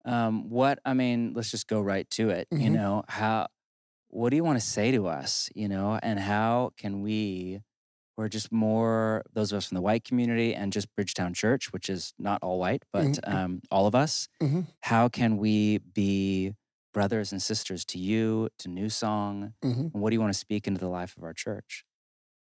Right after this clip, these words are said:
Speaker 2: Continue on the path that is being modeled by you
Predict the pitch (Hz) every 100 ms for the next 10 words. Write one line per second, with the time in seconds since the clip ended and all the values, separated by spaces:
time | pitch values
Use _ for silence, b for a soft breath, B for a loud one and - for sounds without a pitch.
0 | _ _ _ _ _ _ _ _ _ _
1 | - 175 165 - 233 233 247 240 156 151
2 | 147 - 151 147 131 - _ _ 139 127
3 | 127 123 - - 131 127 131 127 123 131
4 | 143 135 123 123 127 151